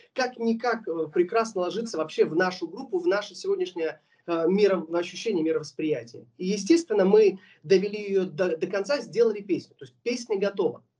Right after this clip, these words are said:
И мы думаем, а что делать дальше? Мы никогда в жизни не пели чужих песен официально, да, то есть мы поем только свои песни.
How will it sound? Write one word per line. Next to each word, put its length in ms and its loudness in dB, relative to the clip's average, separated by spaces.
И 80 4
мы 120 4
думаем, 380 -2
а 100 -12
что 140 -6
делать 260 0
дальше? 320 -2
Мы 120 2
никогда 340 0
в 60 -2
жизни 400 -6
не 240 6
пели 240 2
чужих 340 0
песен 460 2
официально, 640 0
да, 80 0
то 80 -2
есть 100 -8
мы 100 4
поем 240 0
только 380 -4
свои 440 2
песни. 520 0